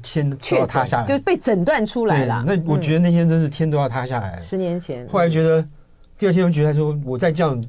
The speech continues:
Speaker 1: 下去，再这样天，我一直在想天要塌下来也没有用啊。
Speaker 2: 对。
Speaker 1: 所以就说，好吧，那我就，就，就，就继续吃药，回诊，然后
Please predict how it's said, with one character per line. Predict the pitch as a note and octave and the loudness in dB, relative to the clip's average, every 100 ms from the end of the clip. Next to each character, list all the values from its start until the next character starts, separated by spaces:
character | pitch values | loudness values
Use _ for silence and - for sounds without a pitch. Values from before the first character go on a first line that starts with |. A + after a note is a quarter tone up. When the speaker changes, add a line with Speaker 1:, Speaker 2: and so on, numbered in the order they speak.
| - - | -12 -8
Speaker 1:
下 | D#3+ C3 | -4 -4
去， | - - | -6 -10
再 | - D#3 | -4 0
这 | E3+ | 0
样 | |
天， | C#3+ E3+ D#3 | 0 -2 -2
我 | C#3+ D3+ | -2 0
一 | |
直 | F#3+ | 2
在 | D3+ | 0
想 | - B2+ | 0 0
天 | D#3+ | 0
要 | D#3+ | 0
塌 | C#3+ | 0
下 | D3 C3 | 0 0
来 | B2+ | 0
也 | A#2 | 0
没 | C3+ | 0
有 | C#3+ C#3+ | 2 2
用 | D3 C3+ | 2 0
啊。 | A2+ G2+ - - | -4 -10 -20 -12
Speaker 2:
对。 | C#3+ A#2+ F#2+ | -10 -8 -6
Speaker 1:
所 | D3+ | -2
以 | D3+ | 0
就 | D3 C#3+ | 2 0
说， | D3 C#3+ A#2 | 0 -2 0
好 | A#2 | -2
吧， | B2 | 0
那 | C#3 | -2
我 | A#2+ | 0
就， | C3+ B2 A#2 - - - | -2 -4 -8 -16 -20 -20
就， | - B2+ A2 - | -10 -8 -8 -14
就， | - A#2+ A2+ - - - | -12 -12 -12 -18 -20 -12
就 | B2+ G#2+ - - | -10 -10 -18 -10
继 | C#3 | -8
续 | C#3+ | -6
吃 | B2 C3 C#3 | -8 -4 -2
药， | A#2 G2 - - - - - | -2 -4 -14 -20 -20 -20 -20
回 | - A#2 | -8 -6
诊， | A#2+ A#2 G2+ | -4 -6 -6
然 | G2+ | -6
后 | B2 | -4